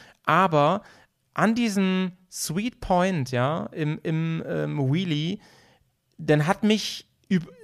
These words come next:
für mich überraschend, weil das für mich neu war, dieses Gepäck so nach hinten gezogen,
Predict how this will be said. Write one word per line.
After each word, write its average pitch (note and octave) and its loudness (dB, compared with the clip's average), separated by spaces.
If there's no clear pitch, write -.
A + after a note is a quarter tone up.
für - 0
mich G#3+ 0
überraschend, D#3+ -2
weil C#3+ 6
das G3 2
für A#3 6
mich G3+ 2
neu F3+ 6
war, B2 0
dieses D3 -6
Gepäck G3+ 0
so D3+ 4
nach E4 4
hinten A3+ 0
gezogen, C#3 -4